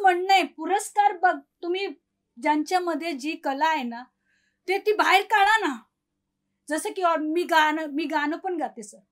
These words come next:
गाणं गाते, शिलाई करते, मी पॉवर लिफ्टिंग करते, एम्ब्रॉयडरीचं पण करते, मला एम्ब्रॉयडरी पण येते, क-, हे वाइल्ड क-, हे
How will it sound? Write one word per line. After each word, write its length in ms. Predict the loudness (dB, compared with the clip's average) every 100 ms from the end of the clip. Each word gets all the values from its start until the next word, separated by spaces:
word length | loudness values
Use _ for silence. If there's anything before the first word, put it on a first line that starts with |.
| _ _ _ _ _
गाणं 400 | -2 0 0 0
गाते, 300 | -2 -4 -8
शिलाई 340 | -10 -10 -10 -8
करते, 400 | -10 -10 -10 -8
मी 160 | -8 -12 -16 -10
पॉवर 240 | -4 -4 -4
लिफ्टिंग 360 | -8 -8 -8
करते, 420 | -8 -12 -12 -16 -16 _ _ _ _ _
एम्ब्रॉयडरीचं 680 | -2 0 0 -2 -4 -4 -8
पण 180 | -6 -4
करते, 300 | -4 -6 -10
मला 220 | -8 -8
एम्ब्रॉयडरी 420 | -8 -8 -10 -10
पण 200 | -12 -12
येते, 360 | -12 -14 -18 -20 _
क-, 80 | -14
हे 200 | -10 -8 -8
वाइल्ड 460 | -10 -10 -8 -8 -8
क-, 180 | -12 -14 -16
हे 320 | -14 -14